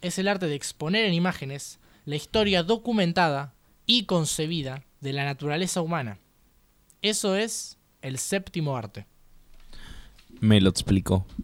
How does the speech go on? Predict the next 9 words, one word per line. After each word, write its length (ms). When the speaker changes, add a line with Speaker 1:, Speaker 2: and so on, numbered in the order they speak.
Speaker 2:
prácticamente. 840
Bueno. 180
Speaker 1:
Igual 180
están 220
muy 100
bien 140
tus 100
puntos, 300
¿eh? 100